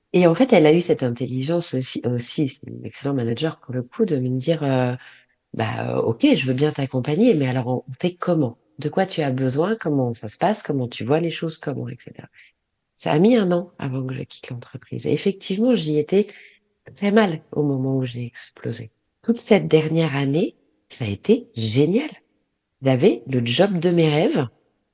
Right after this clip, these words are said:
en, en R S E sociétal, bosser avec des assos, avec des gens qui sont très, très, très éloignés de l'emploi et qui ont des parcours de vie.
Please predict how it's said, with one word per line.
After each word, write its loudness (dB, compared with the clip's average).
en, -4
en 0
R 2
S -4
E -8
sociétal, 0
bosser -2
avec -2
des -4
assos, 0
avec -2
des -2
gens -4
qui -10
sont -10
très, -8
très, -8
très -8
éloignés -8
de -10
l'emploi -10
et -10
qui -12
ont -4
des -4
parcours -10
de -2
vie. -4